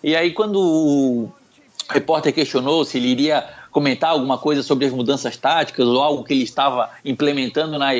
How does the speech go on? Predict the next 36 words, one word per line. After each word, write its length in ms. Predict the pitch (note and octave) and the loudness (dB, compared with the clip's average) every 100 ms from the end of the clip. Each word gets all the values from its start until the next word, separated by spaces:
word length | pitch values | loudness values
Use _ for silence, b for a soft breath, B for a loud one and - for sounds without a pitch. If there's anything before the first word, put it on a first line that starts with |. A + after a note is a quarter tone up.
| A#2+ | -2
na, 380 | A2 A2+ A2 A2+ | -4 -6 -6 -8
na, 340 | A2+ A2 G#2+ G#2 - - - - B B | -6 -6 -4 -6 -12 -20 -10 -10 B B
na 160 | C3 C3 | -4 -4
equipe, 360 | - F3 E3+ | -2 -4 -4
na, 360 | C3 A#2 A#2 - B B | -4 -2 -4 -10 B B
no 140 | - A#2+ | -6 -2
time 180 | D#3 C#3 | 0 2
dos 160 | C3+ | 2
Vikings, 400 | B2 D#3 E3+ E3 | 2 0 0 0
ele 300 | E3 D#3+ D3 - _ - | 2 0 0 -6 _ -2
obviamente 500 | D3 C3 C3+ C#3+ D3 | -2 0 -2 -2 -4
falou, 200 | C#3+ C#3 | -2 -2
"Claro 260 | - D3+ | 0 0
que 80 | D3 | 0
eu 60 | D#3 | -4
não 100 | C#3+ | -2
vou 160 | C#3+ | -2
entrar 240 | C#3+ D3 C#3 | 0 0 2
sobre, 420 | D#3+ C3+ C#3 G#2 B B B | 2 2 2 0 B B B
so-, 220 | - C#3+ | -6 -4
em 100 | B2+ | -2
detalhes 420 | D3 C#3 D3+ D#3 | -2 0 -2 -2
sobre 260 | - D#3+ D3+ | -2 0 2
isso." 280 | A#2+ - - - | 0 -2 -12 -8
Mas 640 | C3 D#3 F3+ A#3+ - - B B B - | -2 0 2 0 -4 -8 B B B -4
o 80 | B2+ | -2
fato 340 | - F#3+ F#3+ | 2 2 0
de 140 | C#3 | 0
ele 160 | D#3+ D3 | 2 0
tá 440 | - D3 C3 B2 - | 0 0 0 -4 -4
considerando 640 | C#3+ C#3+ C3 C3 D3 D#3+ | -2 -2 -2 0 0 0
o 40 | D#3 | 0
Anthony 320 | D3+ D3+ C3 | 0 0 2
Barr 260 | A#2+ A2+ | 2 0
pra 120 | A2+ A#2+ | 0 0
jogar 720 | B2+ B2+ C3+ B2 - - | 0 2 0 -2 -8 -16